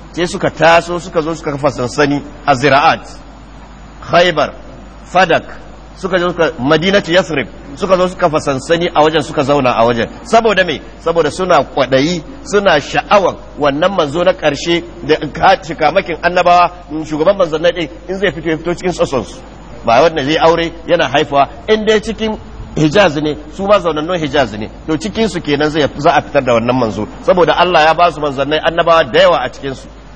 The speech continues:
Sai suka zo suka zauna, in yaki ya tashi tsakanin su da mushrikai da me, sai ce, "Allah ka kawo wannan annabi mu, mu hada karfi da shi mu yaki wa'annan." Wa kanu ya-, min qablu yastaftihuna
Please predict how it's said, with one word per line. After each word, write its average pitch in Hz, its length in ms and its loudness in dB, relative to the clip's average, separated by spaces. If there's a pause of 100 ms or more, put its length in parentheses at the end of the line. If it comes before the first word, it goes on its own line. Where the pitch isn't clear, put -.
(240)
Sai 247 260 2
suka 254 180 -2
zo 202 120 -2
suka 170 180 -6
zauna, 139 320 -6 (360)
in 247 220 0
yaki 240 460 4
ya 196 80 -4
tashi 202 280 0
tsakanin 185 640 0
su - 160 -14 (340)
da 156 100 2
mushrikai 147 460 0
da 156 120 0
me, 135 120 -8 (220)
sai 160 180 -4
ce, 143 200 -6
"Allah 160 360 2
ka 117 80 -12
kawo 208 300 4
wannan 175 360 0
annabi 165 480 -4 (200)
mu, 143 200 -4 (140)
mu 151 140 -4
hada 175 260 0
karfi 190 460 -2
da 160 100 -2
shi 156 260 -4 (160)
mu 156 120 2
yaki 147 260 2
wa'annan." 120 440 0 (200)
Wa 131 120 -2
kanu 165 460 2 (280)
ya-, 147 160 -2 (100)
min 143 240 0
qablu 175 400 0
yastaftihuna 156 800 0